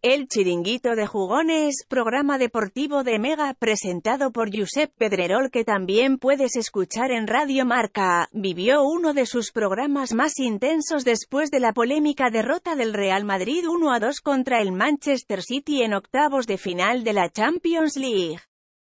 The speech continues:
"Yo me río de ti cuando hablas y das motivos para reírse y llorar de risa. Respeta un poquito a la gente. Respeta a Valverde y respeta a Vinicius.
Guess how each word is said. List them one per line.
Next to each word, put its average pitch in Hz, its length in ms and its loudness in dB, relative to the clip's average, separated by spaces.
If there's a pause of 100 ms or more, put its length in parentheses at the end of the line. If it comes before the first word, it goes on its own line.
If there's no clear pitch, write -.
"Yo 226 240 2
me 262 140 0
río 277 360 0
de 220 140 0
ti 294 160 -2
cuando 202 360 -4
hablas 208 400 0
y 247 80 0
das 240 220 0
motivos 262 540 -2
para 269 200 2
reírse 262 540 -2
y 262 80 -2
llorar 220 380 2
de 302 100 -4
risa. 202 640 -2 (600)
Respeta 226 680 -2
un 285 120 2
poquito 302 480 -2
a 302 60 4
la 269 120 2
gente. 185 680 -2 (300)
Respeta 226 680 0
a 240 40 4
Valverde 233 540 0
y 226 120 2
respeta 294 720 0
a 294 40 2
Vinicius. 220 1000 -2